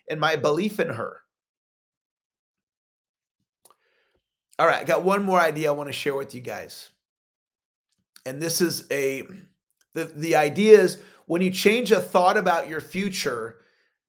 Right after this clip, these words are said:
you change your present. When you change a thought about your future, you change your present. So we're living into our ideas about the future.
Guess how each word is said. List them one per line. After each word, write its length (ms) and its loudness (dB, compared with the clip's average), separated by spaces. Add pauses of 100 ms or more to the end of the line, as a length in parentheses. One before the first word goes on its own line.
(120)
you 140 -10
change 480 -2
your 100 0
present. 760 -2 (1600)
When 180 -2
you 140 -2
change 420 0
a 100 -2
thought 880 -4 (840)
about 400 2
your 160 -6
future, 840 -6 (340)
you 100 -8
change 720 -8
your 180 -8
present. 720 -4 (4000)
So 300 4
we're 300 8
living 640 2
into 480 0
our 140 4
ideas 520 -2
about 260 -2
the 100 -18
future. 440 -12